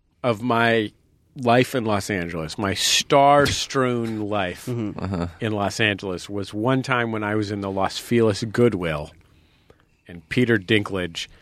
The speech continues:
Speaker 1: and a
Speaker 3: Ooh.
Speaker 1: couple of, this was before Game of Thrones, so this
Speaker 3: Mm-hmm.
Speaker 1: was not movie star Peter. I mean, he, granted, he had
Speaker 3: He had
Speaker 1: started
Speaker 3: done
Speaker 1: The
Speaker 3: Elf.
Speaker 1: Station Agent.
Speaker 2: Sure. I mean, we'd all
Speaker 1: He was
Speaker 2: seen
Speaker 1: a
Speaker 2: the
Speaker 1: successful actor.
Speaker 2: Yeah.
Speaker 3: Elf.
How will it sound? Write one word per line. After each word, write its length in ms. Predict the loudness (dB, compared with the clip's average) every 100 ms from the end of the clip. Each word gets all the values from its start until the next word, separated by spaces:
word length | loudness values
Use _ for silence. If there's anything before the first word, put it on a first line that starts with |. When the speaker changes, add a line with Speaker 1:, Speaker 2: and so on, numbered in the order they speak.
| _ -2
Speaker 1:
and 160 | 2
a 60 | 2
Speaker 3:
Ooh. 40 |
Speaker 1:
couple 360 | 2 0 0 -2
of, 320 | -2 -4 -10 -20 _ -2
this 180 | 0
was 160 | 2 2
before 440 | 4 2 4 4
Game 240 | 6 4 4
of 100 | 0
Thrones, 360 | -4 -10 -12 -4
so 80 |
this 160 | 0 2
Speaker 3:
Mm-hmm. 80 | 0
Speaker 1:
was 140 | 0
not 160 | 0 2
movie 320 | 4 4 4
star 340 | 2 2 2
Peter. 320 | 2 -2 -4 -2
I 80 | 0
mean, 260 | 4 4 0 _ _
he, 140 | -10 -10 _ _ _
granted, 500 | -4 -2 -4 -10 -18 _
he 140 | 0
had 20 |
Speaker 3:
He 0 |
had 140 | 0 0
Speaker 1:
started 320 | 0 2 4
Speaker 3:
done 160 | 2
Speaker 1:
The 80 | 4
Speaker 3:
Elf. 180 | 4 4
Speaker 1:
Station 360 | 4 4 2 0
Agent. 440 | -4 -2 -2 0
Speaker 2:
Sure. 520 | 0 2 4 4 2 -4 -10
I 40 |
mean, 120 | -6
we'd 100 | 0
all 160 | 2 2
Speaker 1:
He 80 | 4
was 160 | 2
Speaker 2:
seen 80 | 4
Speaker 1:
a 20 |
Speaker 2:
the 60 | 2
Speaker 1:
successful 720 | 2 0 2 0 0 0 2
actor. 560 | 4 2 0 -8 -12 -12 _ -8
Speaker 2:
Yeah. 260 | -4 -2 -4 -6 2
Speaker 3:
Elf. 540 | 4 2 -2 -16 -18